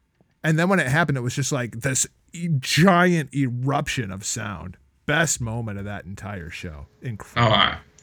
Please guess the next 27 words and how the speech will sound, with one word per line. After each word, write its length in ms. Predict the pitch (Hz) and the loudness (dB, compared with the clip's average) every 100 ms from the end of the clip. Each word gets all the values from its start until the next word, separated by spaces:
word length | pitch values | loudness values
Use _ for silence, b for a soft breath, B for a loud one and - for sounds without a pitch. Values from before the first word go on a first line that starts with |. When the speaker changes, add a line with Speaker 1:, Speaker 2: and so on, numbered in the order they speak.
| - | 4
Speaker 2:
I 100 | 127 | 6
would 160 | 143 | 6
have, 220 | 113 123 117 | 4 0 2
I 100 | 120 | 2
would 140 | 120 | 2
have 100 | 117 | 0
loved 220 | 120 113 | -2 -2
to 60 | 123 | -4
have 100 | 110 | -4
been 160 | 107 | -2
there 160 | 104 101 | -2 -2
for 100 | 117 | -2
that. 400 | 101 87 - - | -6 -6 -10 -2
That, 260 | 117 110 - | 2 2 4
that 160 | 110 | 0
would 60 | 110 | 2
have 80 | 107 | 0
been 120 | 104 | -2
amazing. 480 | 98 90 92 98 120 | -2 -4 -8 -8 -8
Speaker 1:
Incredible. 720 | 117 101 - - 95 85 80 82 - B B 147 | -6 -8 -10 -10 -10 -8 -10 -12 -14 B B -6
So 380 | - - 208 208 | 2 6 6 4
here's 380 | 151 196 277 247 | 0 2 2 2
what 220 | 196 226 | 0 0
we've 200 | 214 185 | 0 2
got 300 | 139 185 175 | 4 2 2
coming 380 | 156 170 208 196 | -2 0 0 0
up 320 | 160 160 165 | 0 -2 -2